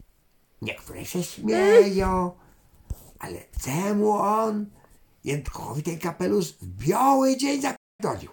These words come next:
Przeca każdy by pierdolł. No i on w tym kapeluszu, jak set. To była niedziela. Ej, tak, niedziela była, bo Jędrek wtedy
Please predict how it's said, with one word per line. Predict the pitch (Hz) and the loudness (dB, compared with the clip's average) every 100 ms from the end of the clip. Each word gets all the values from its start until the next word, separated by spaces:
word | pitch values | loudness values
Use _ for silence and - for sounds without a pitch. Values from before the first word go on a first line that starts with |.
| _ _ _ | _ _ _
Przeca | - 98 - - 185 - | -16 -14 -12 -8 -8 -6
każdy | - - 226 196 208 | -4 0 0 0 2
by | 180 | 2
pierdolł. | - 117 - _ - - - - - - - - - - - _ - | 0 -6 -6 _ -20 -20 -20 -20 -20 -20 -20 -20 -20 -18 -20 _ -4
No | 165 196 | -4 -2
i | 185 - - | -6 -8 -8
on | 117 110 110 127 156 170 170 _ _ _ - | -8 -6 -4 -2 0 0 -4 _ _ _ -20
w | |
tym | - 190 - | -8 -6 -4
kapeluszu, | 139 156 156 131 107 - - _ _ _ | -6 -4 -2 -2 -4 -14 -18 _ _ _
jak | - 95 | -12 -12
set. | - - 92 - - - - - - - | -10 -10 -10 -12 -20 -20 -20 -20 -20 -12
To | 139 | -6
była | 165 135 | -4 -4
niedziela. | 147 151 127 104 - - - _ _ - - _ _ - _ _ _ _ _ _ _ _ _ - | -4 -4 -4 -8 -8 -10 -20 _ _ -20 -20 _ _ -20 _ _ _ _ _ _ _ _ _ -4
Ej, | 170 147 143 135 151 156 165 175 190 - | -2 -2 -4 -4 -2 0 2 2 0 -4
tak, | - - - - | -10 -14 -14 -4
niedziela | 208 160 147 - - | -2 0 0 2 2
była, | 160 190 180 | 2 2 0
bo | 147 139 131 120 - - - 110 | -4 -2 -2 -4 -12 -14 -10 -8
Jędrek | 131 180 170 156 135 - | -4 -2 -2 -2 -4 -10
wtedy | - 156 160 160 156 | -8 -4 -4 0 0